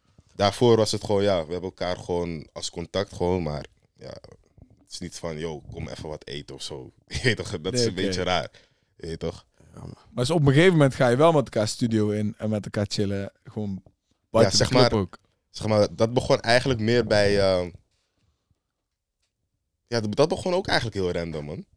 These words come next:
Speaker 1: Heel random eigenlijk gewoon. Ik zei gewoon, "Yo, waar kan een studio?" Je weet toch? Gewoon zo.
Speaker 3: Ja.
Speaker 2: Maar, en,
Speaker 1: <laughs> Ja.
Speaker 2: maar, zeg maar, was dit wel al dan toen jij echt aan het rappen was? Of was het tijdens het begin van dat jij aan het rappen was? Hoe lang is dit geleden, zeg maar?
Speaker 1: Die studio?
Speaker 2: Ja, dat jullie voor het eerst studio gaan.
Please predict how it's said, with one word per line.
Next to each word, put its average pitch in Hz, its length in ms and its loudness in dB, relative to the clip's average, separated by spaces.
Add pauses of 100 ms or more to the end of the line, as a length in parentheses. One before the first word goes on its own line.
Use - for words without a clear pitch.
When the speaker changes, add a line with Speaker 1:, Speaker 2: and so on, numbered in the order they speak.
(460)
Speaker 1:
Heel 107 220 0
random 110 320 2
eigenlijk 80 340 -8
gewoon. 76 200 -8
Ik 67 80 -14
zei - 160 -10
gewoon, 92 260 -4
"Yo, 87 260 -2 (140)
waar 92 120 -14
kan 90 200 -12
een 85 80 -12
studio?" - 440 -14 (360)
Je - 80 -20
weet - 140 -20
toch? - 220 -18 (720)
Gewoon 76 140 -14
zo. 107 160 -4
Speaker 3:
Ja. 92 180 -2 (280)
Speaker 2:
Maar, 147 200 6
en, 117 140 4
Speaker 1:
<laughs> - 20 6
Ja. 110 80 4
Speaker 2:
maar, 160 300 -8
zeg 160 120 -2
maar, 147 160 2
was 147 220 2
dit 147 180 -2
wel 165 220 6
al 147 200 4
dan 123 320 0 (460)
toen 151 140 6
jij 127 180 6
echt 147 200 -2
aan 131 100 2
het 120 100 0
rappen 156 280 2
was? 175 280 4
Of 151 100 -4
was 151 180 2
het 151 120 -2
tijdens 160 240 2
het 143 120 -2
begin 127 480 2 (240)
van 101 140 -8
dat 98 120 -4
jij 104 120 -4
aan 98 80 -4
het - 80 -8
rappen 95 240 -6
was? 90 120 -10
Hoe 123 120 6
lang 143 180 8
is 127 100 -2
dit 123 160 -2
geleden, 117 380 2
zeg 95 200 -6
maar? 87 260 -10 (340)
Speaker 1:
Die 95 120 -10
studio? 110 460 4
Speaker 2:
Ja, 117 140 4
dat 104 140 0
jullie 123 260 6
voor 117 100 4
het 117 100 -2
eerst 120 200 0
studio 113 340 4
gaan. 85 280 -4